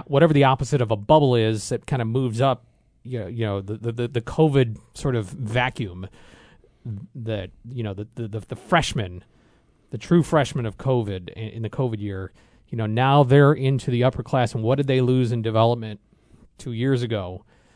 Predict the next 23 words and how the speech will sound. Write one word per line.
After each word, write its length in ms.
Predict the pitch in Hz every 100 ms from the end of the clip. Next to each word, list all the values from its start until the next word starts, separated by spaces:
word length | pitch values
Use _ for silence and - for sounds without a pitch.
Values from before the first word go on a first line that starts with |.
| _ _ _ -
Uh, 280 | 110 104 98 95 98 - - - -
the 340 | 151 135 123
only 200 | 135 165
reason 240 | 147 165 147
I 100 | 131
think 400 | 123 139 170 156
of 60 |
that 180 | 139 135
is 100 | 120
because 320 | 117 139 123
that's 220 | 131 127
been 140 | - 135
an 80 | 131
issue 300 | 135 139 123
in 80 |
college 360 | 113 127 117 101
baseball, 500 | 156 151 - 101 85
is 120 | 92
what 100 | 117
did 100 | 123
the 60 | 120
pitchers 400 | - 139 139 117
lose 520 | 117 120 117 113 -